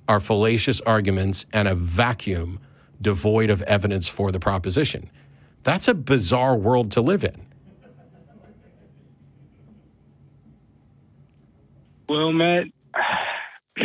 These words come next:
Speaker 2: y-, you have a great show. Uh, you're an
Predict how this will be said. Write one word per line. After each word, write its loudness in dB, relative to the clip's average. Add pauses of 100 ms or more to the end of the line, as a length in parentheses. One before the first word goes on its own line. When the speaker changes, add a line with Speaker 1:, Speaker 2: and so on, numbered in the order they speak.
(760)
Speaker 2:
y-, 0
you 4
have 2
a -2
great 4 (120)
show. 2 (460)
Uh, 0
you're 2
an -8